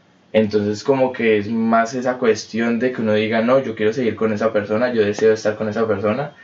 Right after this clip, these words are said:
Y si uno siente que, que tiene eso, que siente eso, o sea,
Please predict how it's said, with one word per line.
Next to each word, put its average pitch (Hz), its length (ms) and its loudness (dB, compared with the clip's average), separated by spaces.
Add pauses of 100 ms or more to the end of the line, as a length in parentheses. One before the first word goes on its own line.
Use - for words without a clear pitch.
(260)
Y 120 120 4
si 123 100 2
uno 123 160 2
siente 143 520 2
que, 110 240 -8 (160)
que - 100 -20 (120)
tiene 120 680 2
eso, 135 220 2
que 107 140 -2
siente 104 540 -2
eso, 139 240 -2
o - 60 -2
sea, 101 440 0